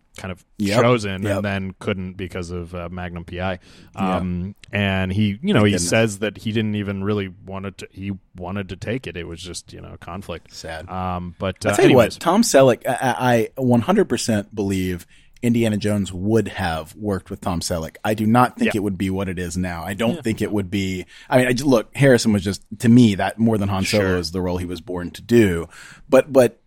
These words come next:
Speaker 2: to argue that, like, oh, it wouldn't have been, look, Tom Selleck was great in the eighties. He would have been a great roguish kind of adventure guy. Um, I don't think he's as mobile as Indy. So maybe Indiana Jones with Tom Selleck would be kind of like Indiana Jones from two thousand eight on
Speaker 1: Oh,
Speaker 2: with
Speaker 1: interesting.
Speaker 2: Harrison Ford
Speaker 1: Maybe,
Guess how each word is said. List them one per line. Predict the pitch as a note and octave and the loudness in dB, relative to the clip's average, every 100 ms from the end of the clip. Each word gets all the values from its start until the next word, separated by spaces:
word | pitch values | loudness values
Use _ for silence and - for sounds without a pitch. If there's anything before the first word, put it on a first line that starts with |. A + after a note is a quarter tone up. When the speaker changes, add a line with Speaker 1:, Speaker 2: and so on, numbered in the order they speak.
| - | -2
Speaker 2:
to | C3+ | 2
argue | D3 C3+ B2 A2+ G#2+ | 6 4 6 2 2
that, | G#2+ | 0
like, | A2 G2+ B2 | -2 0 2
oh, | A2 | 4
it | G#2 | 2
wouldn't | G2 G#2+ | -2 -4
have | G#2 | -2
been, | C3+ | 0
look, | B2+ - | 0 2
Tom | F3 | -2
Selleck | - A#2 F#2 | 2 0 0
was | F2+ | -10
great | - F#2+ F#2+ G2 | -6 -4 -4 -4
in | A#2 | 0
the | G#2+ G2 | 0 2
eighties. | G2 G2 F#2 | 0 -2 -2
He | - | -2
would | G2+ | -2
have | F#2 | 0
been | F#2+ | -2
a | |
great | E2+ G2+ G2 F#2+ | -2 -2 -2 -2
roguish | F#2+ F#2+ F2+ F2 - | 0 0 -2 -4 -2
kind | F#2+ F2+ | 0 0
of | D#2+ | -4
adventure | - F2+ F#2+ F2+ F#2+ | -8 -6 -6 -4 -4
guy. | E2+ F2 E2 E2 E2+ - - _ - | -2 -2 -4 -6 -12 -18 -20 _ -4
Um, | G#2+ A2 | 2 4
I | B2 | 6
don't | D#3 G#3 | 6 4
think | - G3 | 0 0
he's | F#3 D3+ | 0 4
as | B2 | 4
mobile | G#2 G2+ F3+ C3+ D2+ E2+ - | 6 8 6 6 -2 -8 -6
as | G2+ F2+ | -4 -4
Indy. | F2+ F2 F2 A2 _ _ | -4 -4 -6 -6 _ _
So | - C#3 | 4 6
maybe | C#3 C3+ G#3 F#3+ D3 | 8 8 6 4 4
Indiana | C#3 C3+ C3 A#2 | 6 8 8 6
Jones | A#2+ A#2 A2+ A2+ A2 | 6 8 8 8 4
with | A2+ | -4
Tom | - A#2 | 2 2
Selleck | G#2+ D3 C#3 G2+ - | 4 6 6 4 0
would | A#2+ G#2+ | 0 2
be | G2+ | 0
kind | - A2+ G2+ | 0 2 4
of | |
like | G2 G#2 | 2 2
Indiana | G#2+ G2+ F#2+ | 2 4 2
Jones | G2+ G2+ F#2 | 0 0 -2
from | F#2 | -6
two | - | -6
thousand | G#2+ G2 F#2 F#2 | 0 2 2 0
eight | F#2 - | -2 2
on | A2+ A2+ D#2 D#2 E2 | 4 6 4 -6 -8
Speaker 1:
Oh, | - C#3 | -4 0
Speaker 2:
with | F#2+ | 0
Speaker 1:
interesting. | - - C#3+ | 0 2 4
Speaker 2:
Harrison | A2 D3 | 6 2
Ford | C3+ E3+ E3+ A#2+ C3 | 4 6 6 6 4
Speaker 1:
Maybe, | D3+ | 4